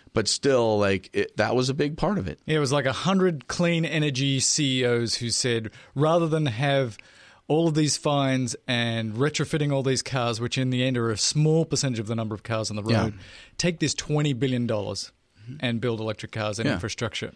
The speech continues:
Speaker 2: And, uh, I think it's a brilliant idea. Do you think it's gonna happen, though, Thomas?
Speaker 1: I don't know. I mean, I think that Volkswagen, well, they already came up with the solution, so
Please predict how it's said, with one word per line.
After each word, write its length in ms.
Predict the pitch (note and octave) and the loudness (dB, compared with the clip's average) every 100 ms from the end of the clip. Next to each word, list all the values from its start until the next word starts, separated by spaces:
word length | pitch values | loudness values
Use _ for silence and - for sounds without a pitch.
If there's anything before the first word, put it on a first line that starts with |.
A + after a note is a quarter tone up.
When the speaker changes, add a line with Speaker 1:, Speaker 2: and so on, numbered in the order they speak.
| _ | _
Speaker 2:
And, 300 | A2+ A2 G#2+ | -6 -4 -2
uh, 220 | G#2+ G#2 - | -2 -2 -4
I 60 | |
think 120 | A2+ A#2 | -4 -4
it's 100 | A#2 | -2
a 40 | |
brilliant 260 | C#3+ E3+ D#3 | 2 2 2
idea. 300 | C3+ C#3+ C#3 | 2 2 2
Do 80 | C3+ | 0
you 40 | |
think 160 | G#3 A3+ | 2 0
it's 100 | A3 | 0
gonna 140 | G#3 | 0
happen, 300 | F3 A#3 A3+ | 0 0 0
though, 140 | A#3 | 0
Thomas? 600 | A3+ - C4 - - - - | -2 -2 0 0 -2 -2 0
Speaker 1:
I 40 | |
don't 140 | G#3 C4 | 2 4
know. 160 | C#4 | 4
I 60 | A#2 | 4
mean, 140 | D3+ | 2
I 100 | D3 | 2
think 360 | C#3+ D#3 D#3 - | 0 0 -2 2
that 160 | C3+ A#2+ | 2 4
Volkswagen, 480 | D3+ C#3+ D3 C3+ | 2 4 4 4
well, 120 | C3 C3 | 4 4
they 120 | C#3+ | 4
already 200 | E3 B2 | 4 2
came 300 | - A#2+ A2 | 2 4 4
up 160 | A#2 | 2
with 100 | C3+ | 0
the 100 | - | 0
solution, 520 | C#3 C#3+ D3 F#3+ A3 A3+ | 0 2 2 2 2 2
so 340 | - G2 F2+ | 2 0 0